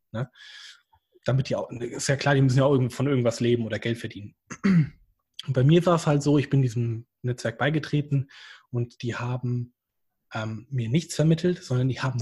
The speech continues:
nur eingestrichen, die ganze Zeit, ne, von meinen YouTube-Einnahmen. Und irgendwann stand ich an dem Punkt, wo ich gesagt habe, "Ja, ich bin, warum, warum bin ich denn hier, ne? Ihr, ihr, ich, ihr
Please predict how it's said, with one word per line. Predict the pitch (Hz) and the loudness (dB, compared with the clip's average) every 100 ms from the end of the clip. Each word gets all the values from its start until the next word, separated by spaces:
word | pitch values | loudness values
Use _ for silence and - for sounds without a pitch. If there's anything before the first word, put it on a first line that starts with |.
| 110 | -2
nur | 127 135 - - | 0 0 -4 -4
eingestrichen, | 135 127 - - 107 98 - _ _ | -2 0 -2 -4 -8 -10 -18 _ _
die | 120 | -4
ganze | 127 123 | -4 -4
Zeit, | - - 98 - _ | -10 -10 -10 -12 _
ne, | 117 127 | -10 -6
von | 131 | -2
meinen | 123 120 | -2 -2
YouTube-Einnahmen. | 123 123 123 117 101 110 - - - - | -6 -10 -12 -12 -14 -16 -18 -20 -20 -10
Und | 127 | 0
irgendwann | 160 175 165 | 2 4 4
stand | 160 160 170 | 4 2 4
ich | 160 | 4
an | 151 139 | 2 4
dem | 143 | 0
Punkt, | - 208 208 | 2 0 2
wo | 143 | 0
ich | 135 | 0
gesagt | 135 139 131 | 2 0 -2
habe, | 131 | -6
"Ja, | - - - - - - | -8 -10 -12 -20 -20 -20
ich | - - | -20 -10
bin, | 131 - | -10 -6
warum, | - 127 - - | -6 -4 -8 -14
warum | 120 - 123 _ _ 139 _ | -14 -14 -14 _ _ _ _
bin | 160 | 0
ich | 165 | 0
denn | - 127 | -2 -8
hier, | - 190 101 | 0 0 0
ne? | 117 156 - - - | -6 -6 -10 -18 -10
Ihr, | 139 - | -8 -8
ihr, | - 131 _ _ | -10 -12 _ _
ich, | - - - _ | -12 -12 -14 _
ihr | 170 | -2